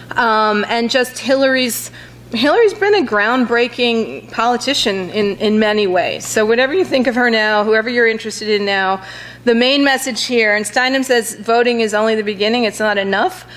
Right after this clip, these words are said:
but it's definitely the beginning. So I'm imagining most people here are registered to vote, but if you're not, I just got an email today from a Democratic organizer that the deadline to register is March twenty-fifth for the primary, and for once we may actually have a primary that means something,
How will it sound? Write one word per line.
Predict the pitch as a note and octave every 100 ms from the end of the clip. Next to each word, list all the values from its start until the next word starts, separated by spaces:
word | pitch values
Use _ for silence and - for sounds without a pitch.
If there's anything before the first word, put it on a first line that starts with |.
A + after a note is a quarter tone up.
| -
but | - A3+
it's | G3
definitely | F3 B3 B3 A#3+ A3
the | G3+
beginning. | G3 G3 F3 F3
So | F3+ G#3+ G3+ F#3+
I'm | - A#3 C4
imagining | B3 A#3 G3+ G#3
most | G#3 G3+ -
people | G#3 F#3+
here | G3+ F#3+
are |
registered | F#3 F3+ F3+ - F3
to | F3
vote, | F#3 F3 E3+
but | F#3+
if | G#3+ -
you're | B3
not, | A3 G3+ G#3 G3
I | G3+
just | G3 G#3 G3+ -
got | A3 G#3+
an | G#3+
email | G#3+ G#3+ G3+ G3
today | - G3+ F#3+
from | F#3+ A3 G3
a | F#3 - - - - - - - -
Democratic | - A3 G#3+ A3 G#3+ G#3
organizer | A3 G#3+ G#3+ G3 G3+ G3+
that | G3 F#3+ -
the | G3 F#3+
deadline | G#3 A3 A3 A3
to | A3+
register | A#3 G#3+ G#3 - G#3+
is | G3+ G#3+
March | G3 -
twenty-fifth | G#3 G3+ G#3 D#4 D#4+ -
for | A#3
the | G3+
primary, | G3 G3+ G3+ G#3 G#3+ F#3+
and | G3
for | -
once | A#3 A#3+ A#3 A#3
we | A3
may | G#3+ G#3
actually | G3 G#3 - G3+
have | G#3 F#3
a |
primary | F3+ G3+ F#3+ F#3+ F#3
that | F#3+ F3+
means | G3+ G#3
something, | - G#3+ - F#4+